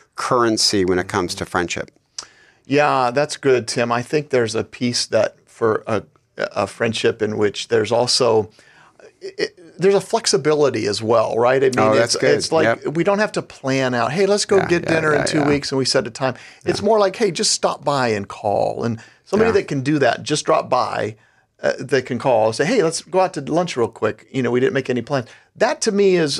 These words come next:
Speaker 2: a sense that says, the other person says, "Yeah, you know what? I, I do want to spend time with you, even if it's not necessarily planned out." And that
Speaker 1: Yes.
Speaker 2: adaptability, flexibility is kind of a fun friendship or a piece of a friendship.
Speaker 1: And a, a, a key part of that is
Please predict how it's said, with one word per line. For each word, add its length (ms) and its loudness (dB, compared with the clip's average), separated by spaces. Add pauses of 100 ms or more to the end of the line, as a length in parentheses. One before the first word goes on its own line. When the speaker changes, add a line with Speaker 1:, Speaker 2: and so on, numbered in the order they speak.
Speaker 2:
a 120 2
sense 340 -2
that 160 0
says, 260 0
the 100 2
other 100 2
person 280 -4
says, 220 -2
"Yeah, 220 0
you 140 0
know 100 0
what? 300 2
I, 320 0 (120)
I 140 -2
do 400 -2 (340)
want 260 0
to 80 -8
spend 240 -2
time 200 -2
with 200 -8
you, 260 -2
even 260 0
if 140 -6
it's 180 -6
not 260 -2
necessarily 580 -2 (100)
planned 540 -4
out." 340 0
And 100 -8
that 180 -4
Speaker 1:
Yes. 120 2
Speaker 2:
adaptability, 600 2
flexibility 520 -2
is 100 -8
kind 200 -4
of 100 -6
a 40 -8
fun 240 -2
friendship 640 -2 (360)
or 120 0
a 40 -2
piece 340 -4
of 80 -14
a 60 -8
friendship. 440 -10 (280)
Speaker 1:
And 400 2 (240)
a, 80 0
a, 420 -2
a 40 -2
key 240 -2
part 320 0
of 80 -2
that 240 2
is 420 2